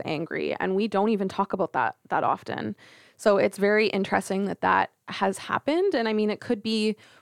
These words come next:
where I am in my life, who I'm with, you know, who I've decided to surround myself with,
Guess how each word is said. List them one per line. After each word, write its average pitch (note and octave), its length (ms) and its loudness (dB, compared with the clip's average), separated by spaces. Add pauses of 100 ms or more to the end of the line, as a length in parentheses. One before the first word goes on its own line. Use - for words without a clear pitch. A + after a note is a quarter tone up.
where G3+ 160 4
I G3+ 40 4
am G3 160 2
in F#3 80 -2
my F#3+ 140 0
life, A3 400 4
who G3 160 2
I'm F#3 200 -2
with, G#3 560 2
you G3 120 -4
know, E3 240 -2
who G3 180 -6
I've F#3+ 180 0 (240)
decided F#3 380 2
to F#3+ 100 -10
surround G3 340 -2
myself G#3+ 440 0
with, G#3+ 420 0